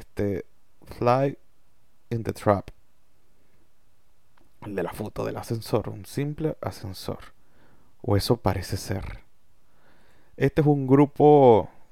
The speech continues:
bueno, como ya dije, ¿no? Eh, inglés,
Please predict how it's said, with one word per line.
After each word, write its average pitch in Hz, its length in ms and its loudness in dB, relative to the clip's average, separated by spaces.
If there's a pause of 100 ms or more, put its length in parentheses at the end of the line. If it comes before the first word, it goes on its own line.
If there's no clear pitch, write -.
(300)
bueno, 101 320 -8 (140)
como 123 220 -2
ya 120 140 0
dije, 127 260 -4
¿no? 120 280 -6
Eh, 92 360 -6 (520)
inglés, 113 540 -2